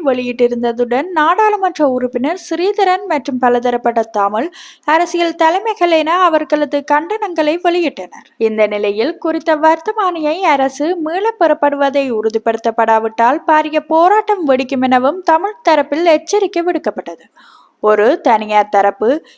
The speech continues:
இவ்வாறு மக்களின் காணியை அபகரிக்குமாக இருந்தால் அதனை அரசிடம் முறையிடலாம். ஆனால் இங்கு அரசாங்கமே இவ்வாறான நடவடிக்கையை முன்னெடுப்பதை எந்த பிரிவில் சேர்ப்பது என தெரியவில்லை. வாக்குக்கான தேர்தல் நேரத்தில்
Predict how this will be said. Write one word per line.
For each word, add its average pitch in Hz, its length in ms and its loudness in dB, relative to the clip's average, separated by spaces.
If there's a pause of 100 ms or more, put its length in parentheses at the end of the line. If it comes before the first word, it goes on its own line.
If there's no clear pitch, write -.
(120)
இவ்வாறு 349 460 2
மக்களின் 392 500 0
காணியை 320 500 2
அபகரிக்குமாக 240 880 0
இருந்தால் 240 460 2
அதனை 311 360 2
அரசிடம் 403 560 0
முறையிடலாம். 285 680 0 (460)
ஆனால் 214 440 4
இங்கு 294 280 -2
அரசாங்கமே 370 760 2
இவ்வாறான 302 600 0
நடவடிக்கையை 233 720 2
முன்னெடுப்பதை 214 680 -2 (120)
எந்த 370 280 -2
பிரிவில் 339 440 -2
சேர்ப்பது 247 400 0
என 247 200 0
தெரியவில்லை. 185 600 -6 (540)
வாக்குக்கான 214 720 0 (100)
தேர்தல் 226 460 0
நேரத்தில் 208 500 -2